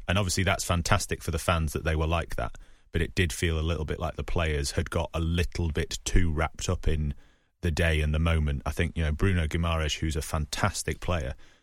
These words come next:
slightly embodied Newcastle just being a little bit off on the day.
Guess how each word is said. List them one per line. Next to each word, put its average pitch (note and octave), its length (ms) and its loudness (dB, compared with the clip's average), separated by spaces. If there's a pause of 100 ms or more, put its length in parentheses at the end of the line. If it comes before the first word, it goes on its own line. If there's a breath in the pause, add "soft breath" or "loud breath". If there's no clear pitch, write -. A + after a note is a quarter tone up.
slightly E2+ 380 2
embodied D2+ 580 2
Newcastle D#2+ 460 -2
just - 300 -2
being E2 200 0
a D#2+ 40 0
little E2 320 -2
bit D2 200 -4
off E2 240 -2
on E2 140 0
the D#2 60 0
day. C#2+ 280 -2